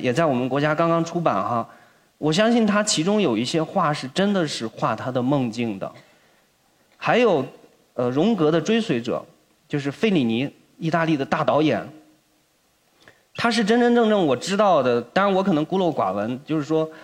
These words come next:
呃，世界上画梦的时间最长的，就是他画了三十多年，真的是用图文的方式记录自己的梦。所以这个就是所有少年的梦啊，就经过不断的整理之后，它自然的就形成了这样一个系统。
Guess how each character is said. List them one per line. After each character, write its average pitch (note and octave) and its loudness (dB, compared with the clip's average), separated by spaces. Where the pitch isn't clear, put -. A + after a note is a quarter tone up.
呃， A#2+ 0
世 A3 -2
界 G#3 4
上 C#3+ 2
画 G#3 0
梦 G3+ 2
的 C#3 2
时 B2+ -8
间 D#3 0
最 F#3+ 0
长 G2 -8
的， B2+ -2
就 A#2+ -10
是 G#2 -6
他 E3 -8
画 G3 0
了 D#3 2
三 F#3+ 0
十 D#3+ -4
多 A2+ -4
年， F2 -6
真 G3 0
的 G#3 2
是 D3 -4
用 D3+ 0
图 C#3 -8
文 D3 2
的 C3+ -2
方 C#3 -2
式 C3+ -6
记 C3 -6
录 B2 -4
自 A#2+ -12
己 A2+ -10
的 G2+ -10
梦。 G#2 -8
所 G#3+ 0
以 A#3 4
这 B3+ 2
个 G3+ 4
就 F#3 2
是 F#3+ 0
所 F#3 0
有 G#3+ 4
少 G#3 2
年 B2 2
的 C#3 0
梦 E3 2
啊， G#2+ -2
就 A3 0
经 A3+ 0
过 A3+ 2
不 F3+ -2
断 A#3 2
的 F#3 2
整 D3+ 0
理 D#3 2
之 C3+ -2
后， E3 0
它 G3 -4
自 A3+ -2
然 C#3 2
的 E3+ 0
就 G3 0
形 B2 -2
成 C3 -4
了 B2+ -4
这 C#3 -2
样 A2+ 0
一 G#2+ -4
个 A#2+ -6
系 C#3 -4
统。 A#2 -8